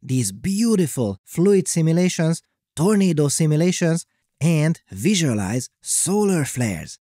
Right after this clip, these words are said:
or do protein folding. This leads to a better understanding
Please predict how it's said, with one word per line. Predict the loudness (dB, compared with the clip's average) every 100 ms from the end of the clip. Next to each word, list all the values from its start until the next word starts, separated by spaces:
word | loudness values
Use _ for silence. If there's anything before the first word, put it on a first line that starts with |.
| _ _ _
or | 0 2 4 0
do | 2 2 4 2 -2
protein | -6 0 0 0 2 0
folding. | 0 0 0 -4 -10 -16 _ _ _
This | 0 0 2
leads | 2 2 2 -4 -8
to | -8
a | -6 -4
better | 0 2 2
understanding | 2 2 2 0 0 2 2 0